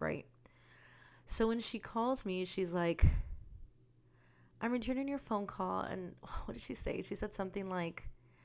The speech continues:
"I wonder, you know, it makes me wonder what was so urgent that you could not wait till tomorrow." Like, and she went, like, for two minutes straight, just, like, kind of, like,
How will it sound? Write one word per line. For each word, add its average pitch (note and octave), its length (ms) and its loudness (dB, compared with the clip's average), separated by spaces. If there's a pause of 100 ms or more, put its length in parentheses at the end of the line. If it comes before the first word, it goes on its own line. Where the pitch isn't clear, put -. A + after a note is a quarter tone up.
(480)
"I C#4 140 4
wonder, F#3 640 0
you F#3+ 120 0
know, G3+ 160 2
it G#3+ 100 -4
makes B3 260 0
me C4 80 0
wonder F#3+ 600 -2 (480)
what C4 320 2
was G#3+ 200 4
so - 520 0
urgent - 560 -2 (220)
that F#3 420 2 (260)
you G3 100 0
could - 240 -2
not F#3 220 -2
wait F#3+ 160 -6
till - 160 -12
tomorrow." - 640 -10 (520)
Like, G3+ 380 4 (340)
and F3+ 80 -6
she G3 220 0
went, F3 440 2
like, E3+ 260 -6 (840)
for F3 140 2
two F3+ 280 -2
minutes F3 320 -2
straight, - 420 -2
just, - 220 -6
like, F#3 220 4
kind F3+ 300 2
of, F3+ 160 4 (180)
like, - 300 -6